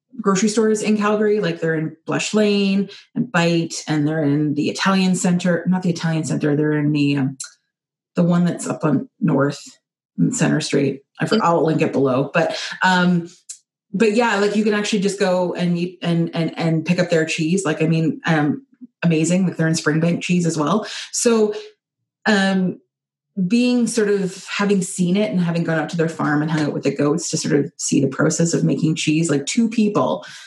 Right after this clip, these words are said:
Speaker 1: have created this amazing, um, well-known in the Calgary area,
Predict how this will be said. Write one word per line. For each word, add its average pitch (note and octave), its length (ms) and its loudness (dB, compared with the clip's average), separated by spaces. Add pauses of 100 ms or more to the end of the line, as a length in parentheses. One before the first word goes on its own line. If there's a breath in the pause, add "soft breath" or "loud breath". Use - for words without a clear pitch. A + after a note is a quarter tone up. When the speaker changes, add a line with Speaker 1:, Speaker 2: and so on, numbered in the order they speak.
(140 loud breath)
Speaker 1:
have D#3+ 240 0
created D#3+ 440 2
this C#3 500 0
amazing, D3+ 680 2 (380 loud breath)
um, C#3+ 360 0
well-known E3 920 0 (420)
in F3 280 2
the D#3 80 -2
Calgary D3 440 0
area, D3+ 480 -2